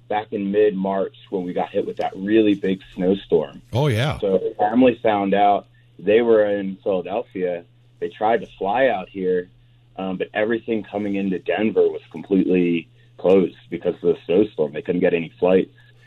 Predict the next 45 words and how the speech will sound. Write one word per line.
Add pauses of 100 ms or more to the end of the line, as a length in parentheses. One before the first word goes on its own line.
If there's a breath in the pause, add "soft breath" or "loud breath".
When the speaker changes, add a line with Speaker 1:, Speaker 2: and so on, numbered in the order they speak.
(380 soft breath)
Speaker 1:
So
ended
up
having
to (120)
fly
into
Salt
Lake (140)
City, (360 soft breath)
rent
a
car,
and
then
drive
from
Speaker 2:
Wow.
Speaker 1:
Salt
Lake (160)
City (380 soft breath)
on (100)
seventy.
And
they're
telling
me
they're
gonna
do
this. (640 soft breath)
And
they
had
never
driven
on
seventy
before.
And
I
was
like,
"Guys,
like,